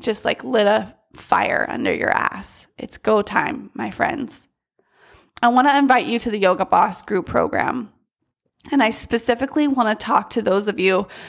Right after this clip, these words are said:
who have listened to this podcast again and who have heard me talk about this program almost every single episode, but haven't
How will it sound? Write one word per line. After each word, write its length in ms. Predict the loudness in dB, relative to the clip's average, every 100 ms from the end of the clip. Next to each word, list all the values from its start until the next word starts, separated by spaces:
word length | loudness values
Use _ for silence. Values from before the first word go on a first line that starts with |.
| -8
who 80 | 0
have 180 | 0 2
listened 380 | 2 2 2 4
to 80 | 4
this 180 | 2
podcast 560 | 2 0 0 -2 -4 -6
again 340 | -4 -2 -2
and 160 | -2 -2
who 180 | 2 2
have 100 | 2
heard 320 | -2 -2 2
me 140 | 2 2
talk 300 | 2 0 2
about 200 | 0 0
this 180 | -6
program 540 | -2 -2 0 2 2 0 -14 -20 -20 _ _
almost 400 | 2 4 2 2
every 260 | 0 2 -2
single 320 | -2 -2 0
episode, 680 | 0 -2 -6 -6 -4 -6 -10 -16 _ _ _ _ _ _ _ _
but 120 | -6
haven't 800 | -4 -2 2 4 4 0 -4 -14